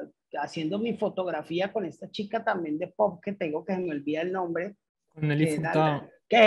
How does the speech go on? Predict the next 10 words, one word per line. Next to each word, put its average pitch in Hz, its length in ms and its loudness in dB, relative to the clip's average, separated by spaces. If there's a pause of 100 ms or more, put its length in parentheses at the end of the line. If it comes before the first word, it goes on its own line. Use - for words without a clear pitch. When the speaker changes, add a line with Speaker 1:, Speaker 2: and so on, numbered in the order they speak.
Speaker 1:
esa, 147 320 0
con 143 220 0
Nelly 180 260 4
Furtado, 170 480 0
esa 160 160 -4
es 175 60 2
la 190 120 2
que 180 140 -4
yo 143 80 -2
decía, 160 400 -2